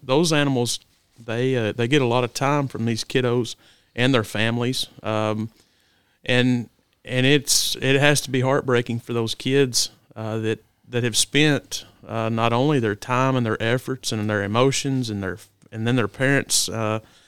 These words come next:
you know, finances and facilities and making arrangements to be gone from work and, and have people take care of the things when we're gone. Um, you know, to, to not be able to follow through with those projects,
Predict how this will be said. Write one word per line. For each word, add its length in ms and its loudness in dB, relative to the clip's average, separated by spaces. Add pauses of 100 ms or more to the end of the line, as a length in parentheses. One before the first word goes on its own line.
(320)
you 120 4
know, 100 4
finances 720 2
and 160 -2
facilities 720 0
and 120 -2
making 300 2
arrangements 640 -2
to 140 -6
be 140 -2
gone 340 0
from 220 -12
work 440 -2
and, 280 0 (560)
and 200 0
have 220 2
people 240 2
take 280 0
care 200 4
of 80 0
the 80 -2
things 500 -2
when 180 2
we're 160 0
gone. 560 0 (220)
Um, 520 0 (720)
you 120 0
know, 140 6
to, 200 0
to 180 -2
not 220 4
be 100 6
able 200 2
to 220 2 (340)
follow 380 2
through 280 2
with 120 -2
those 200 -2
projects, 880 0